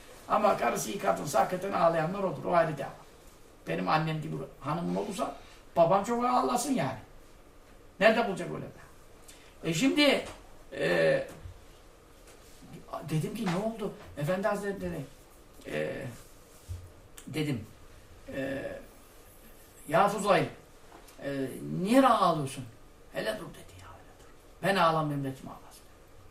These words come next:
Hiç ağlamadan duramam ben," dedi. "Efendim biz de ağlayalım, ne oldu?"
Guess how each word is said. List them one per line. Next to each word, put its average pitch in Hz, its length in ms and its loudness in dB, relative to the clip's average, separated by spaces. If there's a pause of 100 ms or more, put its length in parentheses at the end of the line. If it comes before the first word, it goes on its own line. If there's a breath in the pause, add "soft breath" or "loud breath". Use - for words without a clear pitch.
(140)
Hiç 269 180 -2
ağlamadan 190 580 2
duramam 160 360 -4
ben," - 80 -12
dedi. - 1300 -20
"Efendim 175 280 -2
biz 170 120 -6
de 220 80 4
ağlayalım, 240 720 0
ne 143 60 -4
oldu?" 220 500 -4